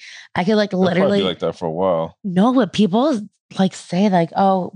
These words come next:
Speaker 1: my baby doesn't do that, doesn't do that anymore." Maybe he's just, like, really,
Speaker 2: What?
Speaker 1: really comfortable on my chest.
Speaker 2: Yeah.
Speaker 1: I don't know.
Speaker 2: With me, he doesn't do that at all.
Speaker 1: Yeah, he doesn't
Speaker 2: He
Speaker 1: do it
Speaker 2: never
Speaker 1: with you.
Speaker 2: sleeps on my chest.
Speaker 1: But he just, like, I can just put him on my chest and I, he somehow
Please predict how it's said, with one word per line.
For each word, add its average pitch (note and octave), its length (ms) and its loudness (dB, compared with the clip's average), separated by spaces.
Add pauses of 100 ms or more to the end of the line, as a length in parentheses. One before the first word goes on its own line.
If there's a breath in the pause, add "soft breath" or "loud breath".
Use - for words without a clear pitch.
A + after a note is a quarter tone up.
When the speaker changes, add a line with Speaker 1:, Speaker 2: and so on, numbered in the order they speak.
Speaker 1:
my G3 180 -2
baby F#3+ 260 2
doesn't E3 280 0
do E3 100 2
that, D#3+ 240 2
doesn't D3+ 220 0
do D#3+ 80 0
that D3+ 160 0
anymore." D#3 480 -2 (320 loud breath)
Maybe G#3 220 2
he's C#4+ 160 2
just, C4 160 0
like, G3+ 140 0
really, D3 240 2
Speaker 2:
What? C#3+ 60 -4
Speaker 1:
really D3 160 0
comfortable D3 400 -2
on C3 100 0
my C3+ 100 2
chest. C#3+ 300 -2
Speaker 2:
Yeah. D#3 80 2
Speaker 1:
I - 40 2
don't C#3 140 2
know. C#3+ 260 -2
Speaker 2:
With G2+ 140 -2
me, G#2+ 220 -2
he F#2+ 80 -4
doesn't E2 280 -8
do E2 120 -12
that E2 140 -6
at D#2+ 80 -8
all. F2+ 300 -6 (140)
Speaker 1:
Yeah, E3 80 -2
he D#3 80 0
doesn't D#3+ 180 -4
Speaker 2:
He E3+ 40 -4
Speaker 1:
do F#3 60 -2
it G3 40 0
Speaker 2:
never F3+ 100 -4
Speaker 1:
with E3 100 -8
you. G3 60 -4
Speaker 2:
sleeps - 180 -8
on E2+ 80 -14
my E2 100 -14
chest. - 320 -12 (420)
Speaker 1:
But F3 140 -2
he F#3+ 200 2
just, F#3+ 200 0
like, A#3+ 140 -2
I F3 100 0
can G#3+ 200 2
just G#3+ 140 0
put G3+ 100 0
him G3+ 80 4
on G3 100 4
my F3+ 120 2
chest D#3+ 500 -2 (320 loud breath)
and E3 280 -2
I, F3+ 40 -4
he E3+ 160 2
somehow F3+ 460 0